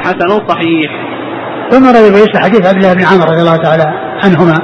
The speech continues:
Speaker 2: وقال: "الكبائر الإشراك بالله وعقوق الوالدين"، أو قال: "اليمين الغموس"، شك شعبة. يعني هل قال عقوق الوالدين أو اليمين الغموس؟ ومعلوم الحديث التي مرت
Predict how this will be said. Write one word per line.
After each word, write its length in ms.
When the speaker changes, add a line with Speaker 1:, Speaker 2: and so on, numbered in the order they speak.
Speaker 2:
وقال: 220
"الكبائر 440
الإشراك 300
بالله 320
وعقوق 920
الوالدين"، 500
أو 120
قال: 300
"اليمين 280
الغموس"، 320
شك 260
شعبة. 380
يعني 140
هل 140
قال 180
عقوق 300
الوالدين 300
أو 100
اليمين 240
الغموس؟ 360
ومعلوم 340
الحديث 400
التي 160
مرت 340